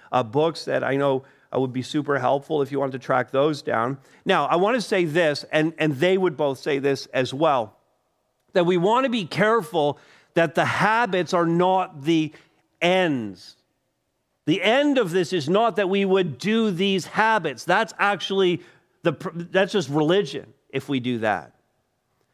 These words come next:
Habits can be practiced and benefit no one. Again, that's the essence of most religions. It's spot, it's a spot-on example of hypocrisy.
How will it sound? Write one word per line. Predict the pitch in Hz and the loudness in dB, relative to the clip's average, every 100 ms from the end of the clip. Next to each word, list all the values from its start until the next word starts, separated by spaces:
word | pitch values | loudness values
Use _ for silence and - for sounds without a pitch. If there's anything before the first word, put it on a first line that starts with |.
| _ _ | _ _
Habits | - 220 254 247 - | 0 2 2 0 -4
can | - 247 269 262 | -4 0 0 0
be | 247 | -2
practiced | 165 226 220 233 - 135 151 - _ _ _ _ _ _ _ - | 0 0 2 0 -4 -4 -4 -10 _ _ _ _ _ _ _ 0
and | 175 151 | 0 2
benefit | 202 202 165 190 | 2 2 0 -2
no | 165 202 220 | 2 2 2
one. | 185 131 - _ _ _ _ _ _ _ _ _ _ _ _ _ _ _ _ _ _ _ | 0 -2 -8 _ _ _ _ _ _ _ _ _ _ _ _ _ _ _ _ _ _ _
Again, | 123 185 180 | -2 0 2
that's | 196 190 | 0 -2
the | 196 | 0
essence | 202 190 190 | 0 0 -2
of | 175 | -2
most | 147 180 - | 0 0 0
religions. | 156 170 233 214 233 165 | 0 2 2 0 -2 -2
It's | 151 | -6
spot, | - - 208 208 170 | -8 -4 0 2 0
it's | 160 | -2
a | 175 | -4
spot-on | - - 247 247 226 208 | -6 0 2 2 2 0
example | 160 202 202 202 | 0 0 0 0
of | 185 | 2
hypocrisy. | 208 - 247 285 - 180 - 95 | 0 2 0 0 -2 -6 -8 -14